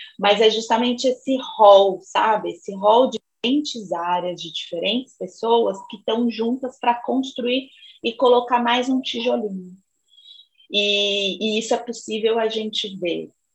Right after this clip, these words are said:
tanto quanto a, quanto a gente oferece, por exemplo, as propostas para as crianças, deles entre eles colocarem um tijolinho a mais nas ideias, como nós, que estamos do outro lado,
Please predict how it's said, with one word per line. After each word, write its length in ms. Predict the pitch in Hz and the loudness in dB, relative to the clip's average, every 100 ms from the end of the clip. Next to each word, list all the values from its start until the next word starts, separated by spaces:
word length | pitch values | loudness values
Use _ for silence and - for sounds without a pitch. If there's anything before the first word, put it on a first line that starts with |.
| _ | _
tanto 580 | - 254 339 - 359 339 | 6 6 4 -4 -8 -4
quanto 760 | - 185 170 160 156 - 156 - - | -2 -2 -2 -10 -12 -10 -10 -8 -4
a, 100 | 180 - - | -6 -6 -6
quanto 320 | 185 175 180 | -4 -2 -2
a 20 | |
gente 240 | 185 185 - _ | -2 -6 -12 _
oferece, 420 | - 180 175 165 - - | -4 0 0 -2 -6 -8
por 80 | 175 | -6
exemplo, 340 | 165 170 - | -6 -8 -10
as 140 | 175 | -12
propostas 540 | - 170 170 - - - | -12 -10 -8 -10 -14 -14
para 160 | 180 | -14
as 120 | - _ | -14 _
crianças, 560 | 180 175 170 165 170 156 | -6 -4 -4 -4 -6 2
deles 580 | 180 240 427 403 320 | 6 8 8 4 4
entre 420 | 220 220 240 202 208 | 4 2 0 -2 -2
eles 320 | 175 175 175 | 0 -2 0
colocarem 640 | 190 185 - 208 180 185 | 4 4 4 0 0 0
um 160 | 220 294 | -2 -2
tijolinho 640 | 285 226 220 190 202 269 | -4 2 4 4 0 -4
a 80 | 240 | -4
mais 420 | 185 170 170 165 | -4 -4 -8 -8
nas 240 | 180 175 | -8 -8
ideias, 540 | 165 165 160 160 226 302 _ _ _ _ _ _ - - | -6 -4 -4 -4 -8 -12 _ _ _ _ _ _ -20 -2
como 320 | - 226 226 277 | 4 6 4 0
nós, 540 | 262 196 202 254 - | 2 2 2 -2 -10
que 80 | - | -16
estamos 420 | 190 - 196 196 180 | -6 -2 -2 -2 -6
do 120 | 196 | -2
outro 400 | 185 226 226 277 | -2 -2 -4 -4
lado, 560 | 196 175 185 214 277 | -2 -2 -6 -6 -8